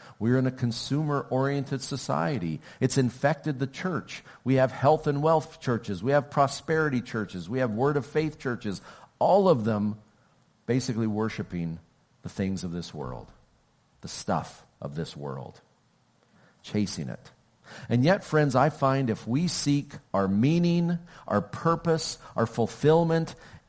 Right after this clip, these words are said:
in the stuff of this world, we'll always be unsatisfied.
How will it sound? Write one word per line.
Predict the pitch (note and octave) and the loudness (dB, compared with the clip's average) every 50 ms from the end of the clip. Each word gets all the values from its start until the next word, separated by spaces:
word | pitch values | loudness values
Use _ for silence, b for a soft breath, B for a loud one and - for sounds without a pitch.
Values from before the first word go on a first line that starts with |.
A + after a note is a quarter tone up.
| _ _ | _ _
in | C#3 C3 B2 | 2 4 4
the | A#2 A2+ | 4 2
stuff | - - - - D3+ D3+ D3 - C#3 | 0 -4 0 2 4 4 4 2 -2
of | A#2+ F#2+ | -4 -2
this | - A#2+ G#2+ - - | -2 -2 -2 -2 -4
world, | G#2 B2 F#3+ A#3 A3 F3+ B2 G#2 F2 - - - _ _ _ _ _ _ _ _ _ _ _ _ _ | -6 -4 -4 -4 -4 -4 -4 -4 -4 -6 -12 -20 _ _ _ _ _ _ _ _ _ _ _ _ _
we'll | - C3 C3+ | -2 0 0
always | C3+ - B2 C#3+ E3 F#3+ G#3 G#3 E3+ B2 G#2+ F2+ F2+ F2 F2 F2 F2 - - - _ _ _ _ _ _ | 0 2 2 2 2 2 2 2 2 2 2 2 0 0 -2 -4 -8 -10 -14 -18 _ _ _ _ _ _
be | B2 B2+ | 0 2
unsatisfied. | C3 C3 C3 - - C#3+ D3 F3 F3+ E3 - - - - C#2 C2+ - - A#1+ - | 2 2 0 -2 -2 -2 -2 -2 -2 -4 -6 -6 -6 -6 -6 -6 -8 -10 -12 -16